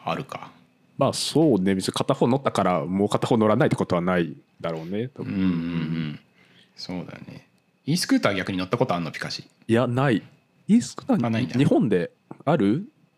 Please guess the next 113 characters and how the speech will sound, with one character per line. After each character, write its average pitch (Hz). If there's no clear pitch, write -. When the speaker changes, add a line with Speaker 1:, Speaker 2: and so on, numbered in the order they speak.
Speaker 2:
あ、 139
そ -
う -
か、 -
そ -
れ 123
ル 208
ー -
プ、 -
ル 165
ー -
プ -
と 95
か、 87
そ 117
れ 107
こ 113
そ。 95
Speaker 1:
そ 202
う -
そ 151
う、 127
ル 147
ー 143
プ -
と -
か -
は 160
そ 107
う 85
で、 104
Speaker 2:
う -
ん。 -
Speaker 1:
あ 104
の、 95
最 202
近 185
な 156
ん 156
か -
実 113
証 170
実 180
験 120
か 95
わ 92
か 113
ん 104
な 92
い 87
け 87
ど、 85
Speaker 2:
う 139
ん -
う -
ん。 104
Speaker 1:
な 117
ん -
か 92
乗 95
れ 135
る 151
よ 160
う 120
に 87
な 92
っ -
た -
ん 78
だ 69
よ、 69
ル 76
ー 71
プ -
が。 -
Speaker 2:
あ、 147
そ 233
う 196
な 117
ん 98
だ。 95
Speaker 1:
そ 104
う 90
そ -
う。 -
限 120
定 123
地 117
域 95
だ 85
け 98
か 90
も 82
し 90
ん 85
な 80
い -
け -
ど、 80
な -
ん -
か -
渋 123
谷 135
と 139
か 156
で 113
乗 98
れ 90
る 92
よ 90
う 80
に。 131